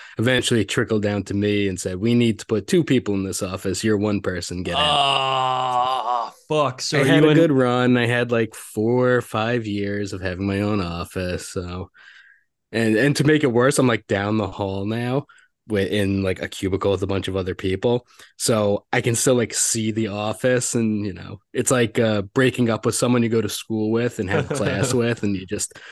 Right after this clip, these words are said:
Speaker 1: you see 'em all the time and, you, you know, you see 'em happy and it's just like, "Argh, ah, I'm sad." So that's a little bit of a bummer. Um, o-, on the other hand, like, my building is <laughs> getting knocked down in a year and they're building
Speaker 2: What?
Speaker 1: up something fancier. So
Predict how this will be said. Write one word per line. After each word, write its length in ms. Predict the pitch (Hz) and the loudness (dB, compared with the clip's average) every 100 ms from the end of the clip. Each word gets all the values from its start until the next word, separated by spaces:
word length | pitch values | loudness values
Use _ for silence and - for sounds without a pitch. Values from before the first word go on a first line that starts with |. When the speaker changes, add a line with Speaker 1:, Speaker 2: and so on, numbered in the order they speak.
| - _ _ | -20 _ _
Speaker 1:
you 100 | 123 | 0
see 280 | - - 143 | 2 4 4
'em 140 | 139 135 | 6 4
all 120 | 131 | 4
the 120 | 120 | 2
time 680 | - 110 113 117 117 117 113 | 0 0 2 2 0 0 0
and, 220 | 104 101 | -2 -4
you, 80 | 92 | -6
you 140 | 85 | -10
know, 120 | 87 95 | -14 -12
you 140 | - | -4
see 240 | - 123 110 | 0 2 2
'em 100 | 95 | 0
happy 560 | 110 107 107 113 107 | -2 -2 -2 0 0
and 100 | 104 | 0
it's 100 | 95 | -4
just 120 | 92 | -8
like, 100 | 104 | -10
"Argh, 480 | 98 110 113 104 101 - - _ _ - | -10 -8 -8 -8 -10 -16 -20 _ _ -18
ah, 480 | - - - - - - | -12 -8 -8 -8 -12 -4
I'm 140 | 117 | -4
sad." 520 | - - 98 - - - | -4 -8 -10 -12 -16 -20
So 340 | - 120 120 107 _ - - - - - | -4 -2 -2 -4 _ -20 -20 -20 -10 -2
that's 140 | 180 | 4
a 40 | 180 | 6
little 200 | 180 139 | 6 4
bit 140 | 120 | 4
of 60 | 104 | 2
a 40 | |
bummer. 360 | 101 101 104 104 | 0 0 -2 -2
Um, 400 | 104 104 101 - _ - | -2 -2 -4 -8 _ -2
o-, 380 | 127 - 64 - 50 | 0 0 -6 -8 -8
on 180 | 53 127 | 0 4
the 140 | 127 131 | 4 4
other 200 | 127 120 | 2 2
hand, 380 | 127 120 117 113 | 2 2 2 0
like, 220 | 104 - _ - | -2 -8 _ -4
my 160 | 107 | -2
building 440 | 101 95 95 90 92 | 0 -2 -2 -4 -2
is 160 | 104 | -2
<laughs> 40 | 131 | 0
getting 300 | 131 131 113 | 2 2 0
knocked 240 | 110 110 | -2 -2
down 280 | 117 107 117 | -4 -2 -2
in 120 | 117 | -2
a 40 | 113 | -2
year 320 | 117 127 127 | 0 2 2
and 100 | 117 | 2
they're 80 | 101 | -2
building 300 | 98 98 107 | -2 -2 0
Speaker 2:
What? 80 | 104 | -2
Speaker 1:
up 60 | |
something 340 | - 110 98 98 | -2 -4 -2 -4
fancier. 540 | - 98 98 117 123 | -4 -4 -2 0 0
So 380 | 117 120 98 | 0 0 0